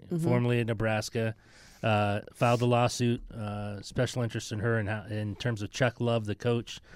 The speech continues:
Speaker 2: took a special interest in her, how her relationship turned sexual, and Scoggin feared retaliation if she refused to engage it.
Speaker 1: Mm-hmm.
Speaker 2: What's the school's responsibility in this when she comes to them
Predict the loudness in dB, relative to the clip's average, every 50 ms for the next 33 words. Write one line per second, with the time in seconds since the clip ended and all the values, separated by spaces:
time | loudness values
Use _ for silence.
0 | -20 -20 -20 -12 -4 -2 -2 -2 -2 0 2 2 2 2 2 0 -2 -2 -2 -2
1 | -4 -4 -2 -2 0 2 2 2 2 2 0 0 0 0 -2 -2 -4 -6 -6 -4
2 | -6 -6 -4 -4 -4 -4 -4 -4 -4 -6 -6 -4 -4 -6 -4 -2 -2 -2 -2 -2
3 | -4 -4 -4 -6 -8 -12 _ -4 -2 -2 -2 -2 -2 -2 0 0 0 0 -2 -4
4 | -4 -6 -8 -10 -10 -12 -12 -12 -12 -10 -8 -6 -6 -6 -6 -8 -10 -10 -10 -8
5 | -8 -8 -6 -4 -4 -2 -2 -2 -4 -6 -8 -12 -18 -20 -20 -20 -20 _ _ _
6 | _ _ _ 4 6 8 8 8 6 2 0 2 2 4 4 4 2 -2 -2 0
7 | 0 0 0 0 -4 -4 -4 -2 -2 -4 -6 -8 -10 -12 -12 -14 -16 -16 -18 _
8 | _ _ -20 -8 -4 -2 0 2 2 4 4 4 4 2 -2 2 4 4 6 6
9 | 4 4 2 0 0 0 -2 -2 -2 -4 -6